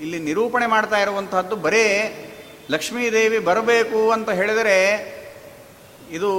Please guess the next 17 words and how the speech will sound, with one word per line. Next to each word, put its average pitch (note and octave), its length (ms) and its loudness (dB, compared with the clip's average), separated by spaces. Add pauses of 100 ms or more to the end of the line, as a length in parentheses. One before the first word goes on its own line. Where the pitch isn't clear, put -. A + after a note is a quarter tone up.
(920)
ಮನೆಯಲ್ಲಿ G#3 840 2
ಮದುವೆ F#3+ 400 2
ನಡೀತಾ G3 360 2
ಇರತ್ತಂತೆ. D#3+ 640 -6 (560)
ನಮ್ಮ F#3 240 -2 (360)
ಪ್ರತಿಯೊಬ್ಬರ G#3 640 0
ಮನೆಯಲ್ಲಿಯೂ G#3 600 0
ಕೂಡ G3+ 220 0 (760)
ನಿರಂತರವಾಗಿ A3 840 2
ಮದುವೆ G#3+ 380 2
ನಡೀತಾ G#3+ 380 2
ಇದೆ F#3 120 0
ಅಂತ. D3 160 -6 (420)
ಯಾವ G3 280 2
ಮದುವೆ G#3+ 320 0
ಅಂತ G#3 180 -2
ಹೇಳಿದ್ರೆ, F#3 680 0